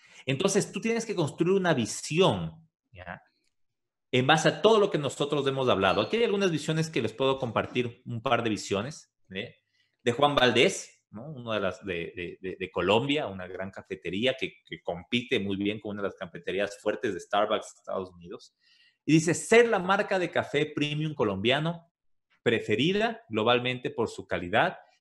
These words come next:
y generación de bienestar en su entorno". Miren cómo están conectados con crecimiento y contribución, ¿ya? Una visión potenciadora. La de Microsoft. "Nuestra visión es crear una tecnología innovadora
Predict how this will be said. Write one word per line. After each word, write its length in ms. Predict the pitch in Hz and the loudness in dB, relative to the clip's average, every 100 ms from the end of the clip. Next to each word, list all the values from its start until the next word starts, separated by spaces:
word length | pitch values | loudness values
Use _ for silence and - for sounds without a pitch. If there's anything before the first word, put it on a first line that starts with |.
| _ | _
y 80 | - | -4
generación 580 | 104 98 90 - 110 | -2 -2 -4 -6 -6
de 80 | 113 | -2
bienestar 540 | 107 95 82 - 101 104 | -2 -4 -8 -2 0 0
en 100 | 104 | -4
su 160 | - | -8
entorno". 480 | 80 80 85 73 - _ _ _ - | -10 -6 -6 -6 -10 _ _ _ -12
Miren 220 | 107 127 139 | -4 -2 0
cómo 200 | 143 135 | 0 -2
están 240 | - 127 | -2 -4
conectados 640 | - 127 98 123 123 131 - | -2 -4 -2 0 2 0 -2
con 240 | 131 127 | -2 0
crecimiento 800 | 131 151 151 147 135 127 135 135 - _ - | 2 0 0 -4 -6 -4 -6 -6 -12 _ -2
y 440 | 117 113 117 _ | 0 0 -2 _
contribución, 880 | 110 101 101 104 92 - 82 76 76 _ _ | -2 -2 -2 -6 -6 -8 -12 -12 -16 _ _
¿ya? 220 | - 107 131 | -8 -6 -4
Una 220 | 113 113 | -2 0
visión 440 | 104 - 110 107 | 0 -6 -6 -4
potenciadora. 680 | 117 113 95 - 78 78 - _ _ _ _ _ _ _ - - - _ | -4 -6 -6 -6 -8 -8 -12 _ _ _ _ _ _ _ -20 -20 -20 _
La 140 | 123 | 4
de 100 | 135 | 4
Microsoft. 600 | 175 262 262 135 - - - - - _ _ _ _ _ _ _ _ _ _ | 6 6 6 2 0 -10 -18 -20 -20 _ _ _ _ _ _ _ _ _ _
"Nuestra 320 | 147 160 165 | 4 6 6
visión 300 | 156 160 208 | 6 4 2
es 140 | 208 | 0
crear 200 | - 175 | 4 4
una 180 | 180 175 | 4 2
tecnología 520 | 165 135 127 117 - | 0 0 2 2 2
innovadora 840 | 156 147 123 98 107 170 240 - | 2 2 4 4 6 6 4 -4